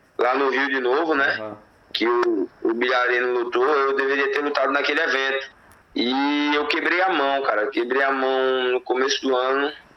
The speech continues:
Speaker 1: E foi uma lesão que, pô, me deixou bastante triste e me tirou da luta. Só que aí Deus sabe de todas as coisas, porque a oportunidade chegou agora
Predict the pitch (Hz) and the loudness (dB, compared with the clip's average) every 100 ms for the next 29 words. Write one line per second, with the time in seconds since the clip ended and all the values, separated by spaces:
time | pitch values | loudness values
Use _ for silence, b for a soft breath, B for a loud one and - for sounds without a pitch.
0 | - - - - 110 120 120 120 120 123 | -20 -20 -20 -8 -2 0 0 0 -2 0
1 | 127 135 135 127 127 127 127 127 123 120 | 0 2 0 0 0 -2 -2 -2 0 0
2 | 113 104 - - 123 131 120 117 131 120 | -2 -4 -8 -4 0 2 2 0 0 0
3 | 127 135 - 123 139 143 - - - - | 0 -2 -2 -2 0 0 -2 -8 -20 -20
4 | - - - 123 135 139 139 143 165 165 | -20 -20 -4 -2 0 0 0 2 2 0
5 | 147 139 - - - - - - - 139 | -2 -4 -8 -12 -20 -20 -20 -10 -2 0
6 | 143 156 156 165 170 165 151 156 156 151 | 2 0 0 0 0 0 0 -2 0 0
7 | 156 151 - 143 160 156 - 147 139 143 | 2 0 -2 0 0 0 -2 -2 0 0
8 | 143 143 139 139 139 139 139 135 135 131 | 2 2 2 0 0 0 0 2 2 2
9 | 135 127 123 131 143 | 2 2 2 2 2